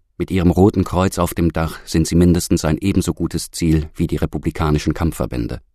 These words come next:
Die Evakuierung der Verwundeten wird gegen Mitte des Monats immer schwieriger.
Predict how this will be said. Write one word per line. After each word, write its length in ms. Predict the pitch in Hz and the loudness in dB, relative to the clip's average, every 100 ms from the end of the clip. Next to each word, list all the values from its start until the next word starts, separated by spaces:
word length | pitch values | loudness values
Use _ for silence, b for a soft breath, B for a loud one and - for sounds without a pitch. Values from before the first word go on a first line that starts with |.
| _ _ _ _ _ _ _ B B | _ _ _ _ _ _ _ B B
Die 60 | 85 | -2
Evakuierung 640 | 85 95 - 104 131 120 | 2 2 4 6 6 6
der 120 | 110 101 | 4 2
Verwundeten 720 | 104 90 101 98 - 107 104 | 2 6 6 6 2 2 2
wird 160 | 92 - | 2 0
gegen 300 | 90 85 85 | 0 4 2
Mitte 220 | 92 90 | 2 -2
des 180 | 85 - | -2 2
Monats 500 | 80 82 85 - - - _ _ | 4 4 2 -2 -14 -20 _ _
immer 200 | 92 85 | -2 0
schwieriger. 520 | - 82 69 67 62 | -2 -4 -4 -6 -8